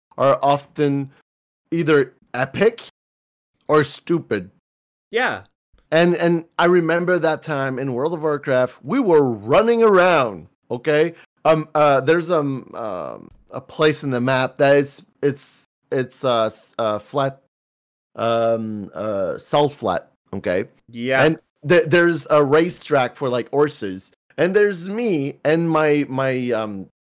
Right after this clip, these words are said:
Speaker 1: g-, guild member that was with me, and we were racing around this, trying to figure out who was the fastest.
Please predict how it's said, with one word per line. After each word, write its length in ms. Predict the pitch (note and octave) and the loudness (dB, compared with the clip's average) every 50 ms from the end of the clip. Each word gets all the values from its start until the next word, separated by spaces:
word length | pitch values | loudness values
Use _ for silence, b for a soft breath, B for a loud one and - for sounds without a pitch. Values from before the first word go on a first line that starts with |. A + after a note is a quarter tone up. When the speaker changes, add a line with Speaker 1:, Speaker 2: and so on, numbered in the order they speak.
| _ _ _ | _ _ _
Speaker 1:
g-, 180 | - - D#2+ A#2 A2 - | -14 -12 -12 -12 -14 -8
guild 500 | - B2+ C#3+ D3+ F3 G3 G#3+ G3 G#3+ - - _ _ _ _ - | -2 2 2 2 2 2 -2 -8 -14 -20 -20 _ _ _ _ -10
member 540 | A#2+ A#2+ B2+ C3+ D3+ E3+ F3 G3 G#3 G#3 | -6 -2 0 0 0 0 2 4 4 4
that 160 | F#3 F#3+ E3+ E3 | 4 4 2 2
was 160 | E3 E3 E3 | 2 -2 -2
with 180 | F3 E3+ - | -2 -2 -2
me, 220 | E3+ F3 F3+ F#3 B B B B | -2 -2 -2 -4 B B B B
and 180 | F#3+ A#3+ C#4+ C#4+ | 2 4 4 4
we 80 | C#4+ D4 | 4 4
were 200 | B3+ A3+ G3 E3+ | 6 6 4 4
racing 600 | C#3 G#2+ D#3 F#3+ G#3+ G#3 - - - A3 A3 G3+ | 4 2 2 2 2 2 0 0 2 2 2 2
around 400 | E3+ D3+ D#3+ F#3+ F#3+ F#3 E3 C#3+ | 4 4 4 4 4 2 2 4
this, 380 | D#3 D#3+ D3+ - - - - _ _ _ _ _ _ _ _ _ _ _ | 2 2 2 -2 -8 -14 -20 _ _ _ _ _ _ _ _ _ _ _
trying 260 | - F#3+ F#3+ G3+ G#3+ G#3 | 0 2 4 4 2 0
to 120 | G#3 F#3 | -2 -6
figure 300 | C#3+ - G#3 G3 F#3+ G3 | -4 -2 0 2 4 6
out 220 | F3+ F3 F3 E3+ E3+ | 6 6 6 4 2
who 120 | F#3 G#3 | 0 0
was 260 | A3 G3+ G#3 G3+ D#3+ | 2 2 2 2 0
the 120 | C3 E3 D#3 | -2 -4 -4
fastest. 560 | - - F3+ F3+ F3+ - - C#3+ A#2 - - | -2 0 0 0 0 0 -2 -10 -12 -12 -14